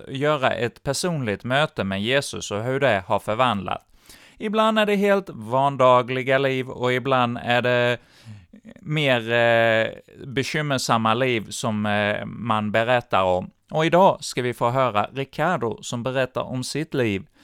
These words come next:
som, eh, börjar i, eh,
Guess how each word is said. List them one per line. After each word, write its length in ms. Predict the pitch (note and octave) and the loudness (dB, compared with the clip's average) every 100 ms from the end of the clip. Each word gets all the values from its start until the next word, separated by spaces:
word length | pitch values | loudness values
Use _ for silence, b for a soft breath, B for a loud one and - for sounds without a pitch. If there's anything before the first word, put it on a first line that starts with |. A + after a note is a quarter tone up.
| b b b | b b b
som, 420 | - C3 C3 B2+ | -2 -2 0 0
eh, 300 | B2 A#2+ A#2 - - | 2 2 2 -2 -10
börjar 680 | A2+ C3+ C#3 B2 A2+ A2 | 0 4 4 4 4 4
i, 540 | A2+ A#2 A#2 A2+ A2 G#2+ | 2 -2 0 2 2 2
eh, 180 | - | -2